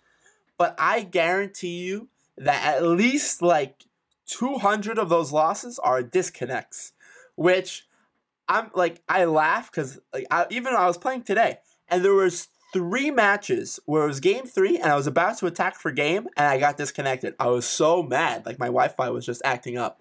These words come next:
You know, I, I played some more, but it's like, oh, in real life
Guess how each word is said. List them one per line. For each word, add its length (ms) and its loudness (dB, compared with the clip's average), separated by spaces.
You 100 2
know, 180 2
I, 220 2
I 60 2
played 260 -2
some 160 -2
more, 460 2
but 180 2
it's 140 -6
like, 180 0
oh, 160 2
in 160 0
real 180 4
life 640 0